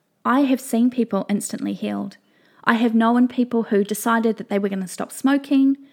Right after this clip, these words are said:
and from that moment on, just never smoked again. Sometimes change can be that spontaneous, but a lot of the time,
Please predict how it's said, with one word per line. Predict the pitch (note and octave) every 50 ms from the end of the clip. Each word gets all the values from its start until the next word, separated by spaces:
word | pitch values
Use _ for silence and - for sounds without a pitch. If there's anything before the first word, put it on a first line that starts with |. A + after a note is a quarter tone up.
| _ _ _ _ _ _ _ _ _ -
and | G3+
from | - A#3+ C#4
that | D4+ -
moment | A#3 A3 G#3 G#3 G3+ G3 G3
on, | F#3+ F#3+ F#3+ G3 G#3
just | - C#4+ C#4 C#4 - - _ _ _
never | A3 G#3 G3+ G#3
smoked | - - G3+ F#3 - - G3+
again. | - - E3+ F3+ - - _ _ _ _ _ _
Sometimes | _ - C#4 D4 E4 D#4 - - G3 E3 - - A3 -
change | - - - G#3+ G#3+ G#3+ G#3 G#3 -
can | - - - A3+ G#3 G#3 G3
be | F#3+ G#3 G#3 G#3 F#3+ F#3
that | - G3+ F#3+ -
spontaneous, | - - - F#3+ F#3+ F3+ - - G3+ G3+ G3+ F#3+ - - F3+ - - - - _ _ _ _
but | - A3 A#3
a |
lot | A#3 A#3 A#3 A#3 A#3+ A#3+
of | A3+
the | A#3+
time, | A#3 - - - F#3+ - E3+ - - G#3 F#3